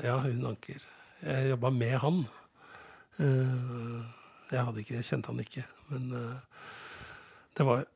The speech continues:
<clears throat> det var et sjokk for Aftenbladet når disse tingene skjedde. De fikk jo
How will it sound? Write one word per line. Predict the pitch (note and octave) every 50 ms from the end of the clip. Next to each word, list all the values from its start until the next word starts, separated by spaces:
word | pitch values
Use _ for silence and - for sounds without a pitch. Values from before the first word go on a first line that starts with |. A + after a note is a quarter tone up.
| _ _ _ _ _ _ - -
<clears throat> | - G#3+ - F#3 F#3 D3 B2 B2+ C#3+ - - - - D3
det | C#3 B2
var | B2 B2
et | C3 -
sjokk | - - - C#3+ - - -
for | - - D3 D3
Aftenbladet | C#3 - - C#3+ A#2+ A2+ G#2+ A2+ A#2+ B2+ B2
når | D3 D3+ C3+ B2+ B2+ B2+ B2
disse | C3 B2+ A2+ - - B2
tingene | A#2 - A2 G#2+ A2 A#2 B2
skjedde. | - C#3 G#2+ G#2 A#2 C3 C3+
De | B2+ A2+
fikk | - C3+ A#2+ - - -
jo | A#2 A2+